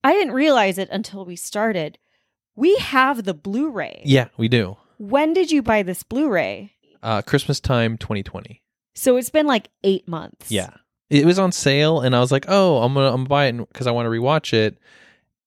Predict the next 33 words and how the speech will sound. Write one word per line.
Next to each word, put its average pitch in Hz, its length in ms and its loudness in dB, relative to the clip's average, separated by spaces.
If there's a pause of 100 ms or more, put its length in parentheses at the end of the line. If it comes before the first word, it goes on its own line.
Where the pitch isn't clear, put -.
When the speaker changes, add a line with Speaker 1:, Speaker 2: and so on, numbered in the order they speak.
(160)
Speaker 2:
And 127 160 0
I, 120 160 2
for - 140 -10
some 170 160 2
reason, 143 240 2
thought 120 180 2
you 110 100 2
already 110 240 2
watched 120 460 -2
it, 101 160 0
so - 80 -2
I 107 80 2
bought 120 320 0
it 95 240 0
for, - 140 -4
like, 98 180 -2
two 135 160 0
bucks 120 320 0
on 101 80 0
Amazon. 95 640 -2
And 104 180 -4
then 98 120 -2
you're 98 100 0
like, 95 220 0
"We, 127 120 2
n-, 123 140 0
I've 117 160 0
never 113 160 0
seen 135 200 0
it." - 20 -2
And 98 80 -2
I'm 117 40 2
like, 202 140 -2